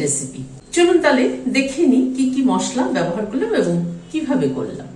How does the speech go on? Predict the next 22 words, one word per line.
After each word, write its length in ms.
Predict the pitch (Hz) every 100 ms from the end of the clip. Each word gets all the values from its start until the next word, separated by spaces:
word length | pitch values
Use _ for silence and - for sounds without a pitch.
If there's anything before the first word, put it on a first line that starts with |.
| - - - 269
দুশো 220 | 277 302 254
গ্রাম 160 | 294 370 269
পনিরকে 400 | 262 277 277 571 - - _
প্রথমে 280 | 269 262 277 269
পিস 160 | 247 -
পিস 140 | 254 - -
করে 140 | 277 - - -
কেটে 220 | 254 190 160
নিচ্ছি। 360 | 160 - - 403 - - _ 311
পনিরের 340 | 302 381 440 359
এই 60 | 330
রেসিপিটা 420 | 311 392 392 381 277
বিশেষ 220 | 277 320 -
করে 120 | 285 262 254
কিন্তু 240 | 214 - 392 - - _ _
পরোটা, 400 | 277 254 247 269 254 240
লুচি, 400 | 247 - 269 240 -
ফ্রাইড 240 | 226 208 196
রাইস 160 | 254 269
এগুলোর 240 | 202 226 269
সাথেই 220 | 294 294 285
কিন্তু 160 | 277